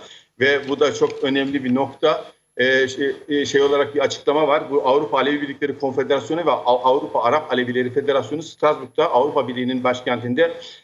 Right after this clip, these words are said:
bir açıklama yapacaklar ve bütün kamuoyunu çağırıyorlar ve geniş bir ça-, katılımlı bir açıklama olacak. Özellikle, e, bu kapsamda Türkiye kamuoyunu, Avrupa kamuoyunu bilgilendirmek ve Avrupa Birliği'ni harekete geçirmek amacıyla,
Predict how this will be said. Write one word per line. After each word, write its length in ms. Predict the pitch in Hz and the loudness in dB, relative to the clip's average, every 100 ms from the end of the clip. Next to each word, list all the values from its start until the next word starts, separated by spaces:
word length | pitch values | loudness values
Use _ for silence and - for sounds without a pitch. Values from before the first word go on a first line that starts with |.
| - | -6
bir 140 | 135 131 | -4 0
açıklama 440 | 139 - 143 151 | -2 0 0 2
yapacaklar 540 | 151 127 120 117 143 131 | 2 2 -2 -2 -2 -2
ve 140 | 127 | -4
bütün 260 | 127 190 160 | -4 -4 -4
kamuoyunu 720 | 139 143 147 131 131 135 110 - _ _ | -2 0 2 2 0 -2 -6 -12 _ _
çağırıyorlar 760 | - 135 127 143 147 135 147 139 | -2 2 2 4 2 2 -2 -2
ve 60 | 131 | -4
geniş 420 | 113 143 165 - | -2 -2 -2 -8
bir 60 | |
ça-, 340 | 120 123 - - | -6 -4 -4 -4
katılımlı 500 | 117 113 131 135 160 | -6 -4 -4 -2 -4
bir 120 | 135 | -4
açıklama 460 | 104 113 - 113 110 | -6 -6 -4 -2 0
olacak. 400 | 107 104 135 156 - - _ - | 2 2 0 -2 -4 -20 _ -4
Özellikle, 520 | 123 120 120 123 123 147 147 | 0 2 0 -2 0 0 0
e, 400 | 123 123 117 117 | 0 2 2 0
bu 100 | 127 | -4
kapsamda 640 | 123 123 - 127 127 147 135 - | -2 -2 0 0 2 2 0 -8
Türkiye 420 | 139 - 139 131 | -12 -2 0 0
kamuoyunu, 400 | - 127 131 127 123 117 | -2 0 0 -2 -2 0
Avrupa 320 | 135 139 - | 2 0 -4
kamuoyunu 380 | 127 127 123 117 | -4 -2 -2 -2
bilgilendirmek 680 | 123 123 123 131 151 147 | -2 0 0 -2 -4 -2
ve 40 | 120 | 2
Avrupa 400 | 123 143 147 117 | 2 2 -2 -2
Birliği'ni 280 | 120 127 139 | -2 -2 -2
harekete 400 | 131 127 120 127 | -2 -4 -6 -4
geçirmek 460 | 117 117 139 151 | -4 -2 -4 -2
amacıyla, 520 | 113 101 107 147 - | -2 -2 0 0 0